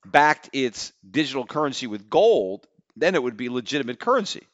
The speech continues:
because the difference between currency and money, currency is a money substitute, but legitimate currency is backed by money, money being gold. In fact, you know,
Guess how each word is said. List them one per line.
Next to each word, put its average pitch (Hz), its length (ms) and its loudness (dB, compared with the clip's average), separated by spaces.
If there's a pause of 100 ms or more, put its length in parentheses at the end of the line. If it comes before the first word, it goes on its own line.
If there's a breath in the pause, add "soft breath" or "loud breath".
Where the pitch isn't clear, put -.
because 120 300 -6
the 147 80 -4
difference 190 260 -2
between 127 220 -10
currency 156 500 -4
and 110 100 -6
money, 143 420 0 (580 loud breath)
currency 214 440 0
is 139 140 -2
a 139 40 0
money 131 260 0
substitute, 127 760 -2 (540 soft breath)
but 139 280 6 (440)
legitimate 190 540 0
currency 117 480 -4
is 135 120 -6
backed 185 360 2
by 120 140 4
money, 95 360 -8 (380)
money 151 280 2
being 123 300 -6
gold. 135 440 0 (200)
In 117 100 -10
fact, 147 460 4
you 170 60 -10
know, 117 220 -6